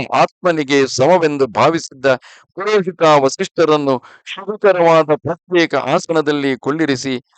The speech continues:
ಅವರ ಚರಣಗಳನ್ನು ಚೆನ್ನಾಗಿ ಒತ್ತಿ ಅವರೊಡನೆಯೇ ಕುಳಿತುಕೊಂಡನು. ಇಲ್ಲಿಗೆ ವಾಲ್ಮೀಕಿ ರಾಮಾಯಣ ಯುದ್ಧಕಾಂಡದ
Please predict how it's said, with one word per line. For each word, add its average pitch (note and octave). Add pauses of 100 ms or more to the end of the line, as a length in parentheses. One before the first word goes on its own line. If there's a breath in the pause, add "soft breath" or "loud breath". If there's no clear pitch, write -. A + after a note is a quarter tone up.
(160)
ಅವರ D#3
ಚರಣಗಳನ್ನು D3
ಚೆನ್ನಾಗಿ D3
ಒತ್ತಿ C3
ಅವರೊಡನೆಯೇ C3
ಕುಳಿತುಕೊಂಡನು. B2 (500)
ಇಲ್ಲಿಗೆ C3 (340 soft breath)
ವಾಲ್ಮೀಕಿ D#3+
ರಾಮಾಯಣ C3+
ಯುದ್ಧಕಾಂಡದ B2